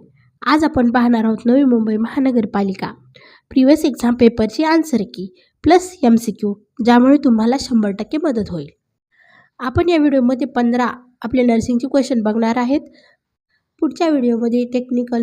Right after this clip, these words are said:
नॉन टेक्निकल, मराठी, इंग्लिश ग्रामर याचे पण सगळे क्वेश्चन असणार आहेत. ते क्वेश्चन तुम्ही चुकू, चुकू नये यासाठी माझ्या चॅनलला प्लीज सबस्क्राईब करा.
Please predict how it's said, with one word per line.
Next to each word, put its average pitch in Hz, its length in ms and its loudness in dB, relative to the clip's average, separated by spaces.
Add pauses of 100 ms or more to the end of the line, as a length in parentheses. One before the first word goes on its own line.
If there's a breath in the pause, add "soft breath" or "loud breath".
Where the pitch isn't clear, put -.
(120)
नॉन 220 200 -4
टेक्निकल, 226 600 -4
मराठी, 208 720 -6
इंग्लिश 247 360 0
ग्रामर 196 360 0
याचे 220 320 -4
पण 302 200 -2 (380 loud breath)
सगळे 277 300 0
क्वेश्चन 311 360 -2
असणार 233 300 -6
आहेत. 196 200 -6
ते - 260 -6
क्वेश्चन 247 400 -4
तुम्ही 247 320 -2
चुकू, 262 500 -4
चुकू 269 240 -4
नये 240 200 -2
यासाठी 226 400 -6
माझ्या 214 300 -8
चॅनलला 208 360 -6
प्लीज 311 380 -2
सबस्क्राईब 247 480 -2
करा. 254 260 -8